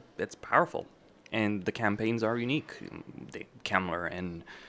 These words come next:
Gorse may not necessarily be that fun, and Manfred is Manfred, but hey, you got Vlad and Isabella as two really great campaigns, or one really great campaign, 'cause it's basically the same campaign, it's just down to the different faction effects.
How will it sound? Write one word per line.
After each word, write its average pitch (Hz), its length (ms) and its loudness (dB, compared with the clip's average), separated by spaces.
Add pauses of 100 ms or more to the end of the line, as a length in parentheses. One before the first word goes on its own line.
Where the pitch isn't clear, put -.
(160)
Gorse 101 320 8
may - 80 -8
not 82 240 -4
necessarily 87 480 0
be 90 160 -8
that 87 180 -4
fun, 98 220 4
and 90 180 0
Manfred 87 440 -2
is 85 180 -6
Manfred, 131 560 2
but 160 140 2
hey, 220 140 0
you 101 220 0
got 107 220 4
Vlad 101 280 4
and 107 120 2
Isabella 110 440 4
as 90 120 -2
two 104 260 -2
really 95 400 0
great 92 260 -4
campaigns, 98 440 2
or 87 160 0 (180)
one 101 380 4
really 92 240 0
great - 180 -6
campaign, 92 380 -2
'cause 92 300 -2 (120)
it's - 180 -2
basically 87 360 -2
the 82 60 -6
same 90 220 -4
campaign, 95 420 -4
it's 82 160 -6
just 90 200 -4
down 92 180 -2
to 92 100 -8
the 95 220 0 (520)
different 92 320 2
faction 92 380 -2
effects. - 420 -4